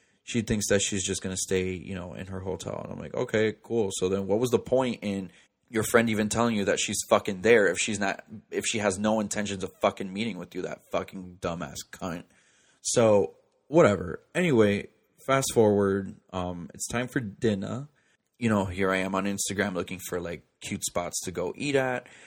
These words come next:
And then he's like, "No, let's just go to, like, the little town center and walk around and see if we find anything to eat there." And I'm like, "Okay, cool, fine. I'm down with that. Let's, let's check out the vibe in this fucking town." We're walking around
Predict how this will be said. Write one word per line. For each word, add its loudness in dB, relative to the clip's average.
And -2
then 0
he's -8
like, -4
"No, 0
let's -4
just -8
go 2
to, 0
like, -4
the -2
little -2
town -6
center -4
and -4
walk -4
around -6
and -10
see -8
if -12
we -8
find -6
anything -14
to -14
eat -16
there." -6
And -10
I'm -2
like, 2
"Okay, 4
cool, -2
fine. -6
I'm -4
down 0
with -8
that. -10
Let's, -8
let's -6
check 0
out -4
the -2
vibe -6
in -6
this -10
fucking -8
town." -10
We're 4
walking 4
around -2